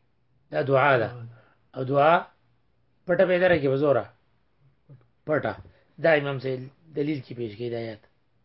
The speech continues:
دا امین د پټ ویلو. پټ ویلو دپاره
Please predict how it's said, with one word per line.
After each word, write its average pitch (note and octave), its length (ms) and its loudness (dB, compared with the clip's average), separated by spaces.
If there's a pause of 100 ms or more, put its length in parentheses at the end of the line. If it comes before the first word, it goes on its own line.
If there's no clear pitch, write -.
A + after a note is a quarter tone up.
(800)
دا C3+ 80 -12 (100)
امین C#3 300 -4
د D3 160 -2
پټ D3 160 -2
ویلو. G#2+ 300 -6 (1080)
پټ C#3 120 -16
ویلو D#3 180 0
دپاره D#3 320 0